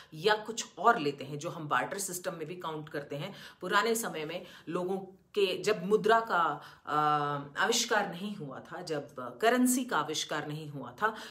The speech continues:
तब barter system हुआ करता था। बार्टर system में किसी चीज़ के बदले में हम कुछ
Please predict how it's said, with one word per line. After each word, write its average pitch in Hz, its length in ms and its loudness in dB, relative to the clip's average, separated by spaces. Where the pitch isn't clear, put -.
तब 233 100 2
barter 202 340 4
system 160 340 -6
हुआ 139 220 -6
करता 139 400 -10
था। 240 40 -6
बार्टर 226 380 4
system 175 400 -4
में 131 420 -4
किसी 254 280 4
चीज़ 269 380 4
के 196 80 6
बदले 156 340 2
में 143 140 -4
हम 214 220 -6
कुछ - 380 4